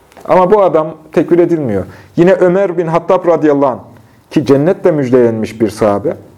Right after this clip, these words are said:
Bedir ehlinden üstelik, bu babası adına yemin etmiş Ömer radıyallahu anh. Allah Resulü onu tekfir etmiyor,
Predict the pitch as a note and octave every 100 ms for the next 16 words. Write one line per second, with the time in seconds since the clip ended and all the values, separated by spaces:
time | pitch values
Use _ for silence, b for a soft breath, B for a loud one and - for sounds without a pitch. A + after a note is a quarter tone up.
0 | - D3 E3+ E3 B2+ A#2 A2 G#2 G2+ G#2+
1 | A#2 A#2+ E3+ G#3 B B B B - G#3
2 | B3+ - - - G#3 A#3 A3+ G3 G3 E3+
3 | B2+ A2 G2+ - G2 C#3 A#2+ G#2 G#2 G2
4 | F#2 F2 F2+ D#3 G3+ G3+ G3 G3 G#3 G3
5 | G3 F3+ G3 F#3+ F#3 A#2 F#2